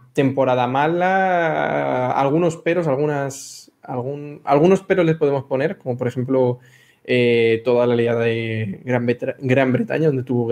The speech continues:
bastantes problemas, ¿no? Ahora en la última carrera en Silverstone. Pero fuera de eso, yo creo que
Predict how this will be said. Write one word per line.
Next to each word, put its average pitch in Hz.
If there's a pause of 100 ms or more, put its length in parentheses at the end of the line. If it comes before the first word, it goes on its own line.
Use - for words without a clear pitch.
(140)
bastantes 127
problemas, 151
¿no? 180
Ahora 127
en 127
la 120
última 120
carrera 117
en 123
Silverstone. 170 (840)
Pero 151
fuera 160
de 160
eso, 170
yo 202
creo 185
que 143